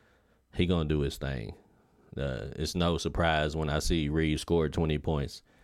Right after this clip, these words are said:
You know, like I said, I just be impressed when I see him making plays for other people. That's what I like to see out of him. Martin said, "D J fights the whole game, and, uh,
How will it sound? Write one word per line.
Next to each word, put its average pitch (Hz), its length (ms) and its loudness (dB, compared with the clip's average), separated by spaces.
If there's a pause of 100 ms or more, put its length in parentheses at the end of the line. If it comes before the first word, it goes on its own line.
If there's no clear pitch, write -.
(920)
You 80 120 -2
know, 60 320 -4
like 76 160 2
I - 20 0
said, 73 220 0
I 98 140 6
just 85 200 0
be 78 140 2
impressed 82 420 2
when 71 100 0
I 82 120 4
see 78 160 2
him 73 120 2
making 76 280 0
plays 80 260 2
for - 140 -8
other 67 240 -2
people. 76 420 -4 (140)
That's - 200 -4
what 69 140 -2
I 67 120 -2
like 58 220 -4
to - 100 -12
see 76 200 -2
out 58 160 -4
of 55 160 -8
him. - 80 -14 (2500)
Martin 87 320 2
said, 78 340 2
"D 95 140 4
J 92 180 4
fights 95 320 2
the 78 140 0
whole 92 320 4
game, 95 560 2 (640)
and, 78 220 -2
uh, 64 240 -4